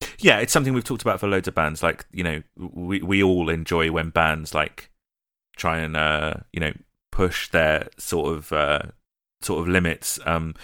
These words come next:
but it's interesting just to hear, like, Tom talk about it that brazenly in a music documentary that are usually made to promote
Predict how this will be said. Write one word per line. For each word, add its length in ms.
but 100
it's 100
interesting 420
just 200
to 100
hear, 380
like, 320
Tom 180
talk 220
about 180
it 80
that 160
brazenly 420
in 120
a 40
music 280
documentary 680
that 160
are 180
usually 920
made 380
to 140
promote 760